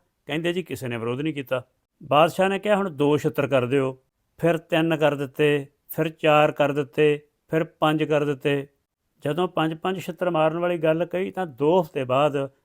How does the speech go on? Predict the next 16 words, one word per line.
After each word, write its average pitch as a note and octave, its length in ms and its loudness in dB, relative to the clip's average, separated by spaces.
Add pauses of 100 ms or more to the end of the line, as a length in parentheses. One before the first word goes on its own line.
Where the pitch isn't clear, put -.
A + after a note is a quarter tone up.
(140)
ਬਾਦਸ਼ਾਹ D#3 520 2
ਨੇ F#3+ 100 -2
ਰਿਪੋਰਟ D#3+ 300 -4
ਮੰਗੀ D3+ 260 -6
ਵੀ E3 100 -6
ਕਿਸੇ D#3 240 -6
ਨੇ D#3 80 -4
ਵਿਰੋਧ D#3 260 -6
ਕੀਤਾ। F3+ 420 -2 (340)
ਸਿਪਾਹੀ F#3 500 0
ਕਹਿੰਦਾ F3+ 340 -2
ਜੀ F3+ 140 -2
ਇੱਕ E3+ 140 -2
ਨੇ F3 120 -2
ਕੀਤਾ B2+ 300 -6
ਸੀ। G2+ 160 -14